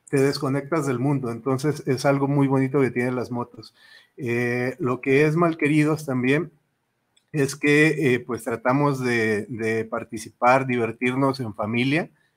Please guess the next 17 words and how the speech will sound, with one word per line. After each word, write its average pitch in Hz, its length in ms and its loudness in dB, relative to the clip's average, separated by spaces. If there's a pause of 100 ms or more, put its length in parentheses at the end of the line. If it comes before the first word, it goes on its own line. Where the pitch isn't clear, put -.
(180)
¿sí? 120 320 -6 (100)
Divertirnos 117 600 -4
en 131 100 -4
familia, 151 600 0 (500)
y 151 140 0
por 135 220 4
eso 151 260 0
tratamos 135 580 -2
de 127 160 -6
que 110 100 -14
todo 139 360 -2
sea 139 640 -2
dentro 117 580 -12
de 113 160 -10
un 123 220 -10
ambiente 131 520 -8
sano, 113 400 -10